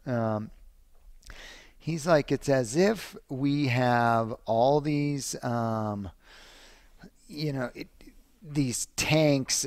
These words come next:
and, um, aircraft carriers and stuff, like, rolling into our border and off the coast,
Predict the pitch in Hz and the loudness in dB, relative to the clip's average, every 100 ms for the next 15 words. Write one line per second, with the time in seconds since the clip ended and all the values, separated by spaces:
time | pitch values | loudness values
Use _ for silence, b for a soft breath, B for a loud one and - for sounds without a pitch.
0 | - 135 120 113 113 113 113 107 101 95 | -4 -2 -2 -2 -4 -6 -6 -4 -4 -4
1 | 95 92 - 151 143 - 127 110 - - | -6 -8 0 2 4 4 2 2 0 -2
2 | 131 117 113 107 104 104 104 117 113 113 | 0 2 0 -2 -4 -6 -10 -10 -10 -10
3 | - 131 117 107 117 107 107 B B B | -2 2 2 0 -2 -2 -4 B B B
4 | - 127 139 147 160 160 151 147 147 135 | -10 0 8 10 10 6 4 2 2 4
5 | 123 120 117 104 120 131 127 113 110 113 | 8 8 6 2 4 6 6 4 2 0
6 | 123 117 120 131 135 139 - - - 135 | -4 -6 2 4 6 4 -2 0 4 6
7 | 127 117 - - | 6 2 -4 -10